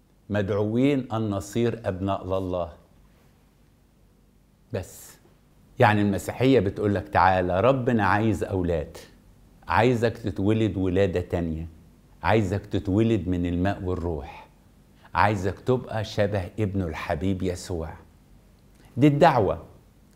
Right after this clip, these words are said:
فإذا كنا إحنا مدعوين إلى أبناء الله، والابن دايما يشبه أبوه، فالمفروض نتشبه بأبونا.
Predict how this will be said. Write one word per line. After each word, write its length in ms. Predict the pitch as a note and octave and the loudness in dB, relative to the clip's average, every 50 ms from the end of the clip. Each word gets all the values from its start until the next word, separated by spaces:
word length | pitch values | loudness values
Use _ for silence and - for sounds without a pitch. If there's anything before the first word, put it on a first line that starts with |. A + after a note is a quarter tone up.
| _ _ _ _ _ _ _ - - | _ _ _ _ _ _ _ -20 2
فإذا 320 | - - A#2 C3+ G#2+ C3 C3+ | 2 4 4 6 4 4 2
كنا 440 | C3 - G3 G#3 F#3+ F3 D#3+ - E3 | 4 4 4 4 6 4 2 2 0
إحنا 280 | E3 - - D3+ C#3+ | -2 0 0 2 4
مدعوين 760 | C3 C3+ C3+ C3 A#2 B2+ A#2 A2+ A#2 B2 C3+ D#3+ F3+ F3 E3 | 4 6 6 6 6 4 4 4 4 4 4 4 4 4 4
إلى 320 | D#3 D#3 - C#3 D3 C3+ A#2+ | 2 0 0 0 2 4 2
أبناء 480 | G2+ - G#2 F2+ G#2+ G#2+ G2+ - F#2 | 2 2 0 0 0 0 0 0 -2
الله، 420 | F2 E2 E2+ G2+ G2 F2+ E2+ E2 - - - - - _ _ - - - - _ _ - | -2 0 2 4 4 4 2 0 -6 -12 -20 -20 -20 _ _ -20 -20 -20 -20 _ _ -4
والابن 640 | A2 G#2 A2 G#2+ G#2+ A2 C3 D#3 C#3 B2+ A#2+ G#2 G2 | 0 0 2 2 0 0 0 0 2 4 4 4 4
دايما 320 | F#2+ A#2 A#2 A2+ G#2 F#2+ F#2+ | 4 2 2 2 0 0 0
يشبه 460 | G2 G2+ G#2 G#2 F#2 E2 E2 E2+ D#2+ - - | 0 0 0 0 0 -2 -4 -6 -8 -8 -8
أبوه، 420 | - F#2 F2 G2 G2+ F2 D#2 - - - - - - - - - _ _ - - _ _ _ | -6 -4 -2 0 0 -2 -2 -6 -10 -16 -20 -20 -20 -20 -20 -20 _ _ -20 -20 _ _ _
فالمفروض 680 | - F#2+ F2+ F2+ F2+ E2+ F2+ - - A#2 B2 C3 A#2+ A#2 | -2 -2 0 0 -2 -4 -6 -2 0 2 2 2 2 0
نتشبه 840 | G#2+ G2 F2+ - - F2 E2 - - F#2 D#2+ E2 - G2+ F2 F#2 | -2 -2 -2 -4 -6 -6 -8 -6 -6 -6 -6 -4 -6 -6 -6 -4
بأبونا. 600 | E2+ F#2+ - - G#2+ G#2+ C#3 F3+ F#3 D#3 A2 F#2+ | -6 -8 -6 -6 -6 -4 -2 -4 -4 -4 -6 -8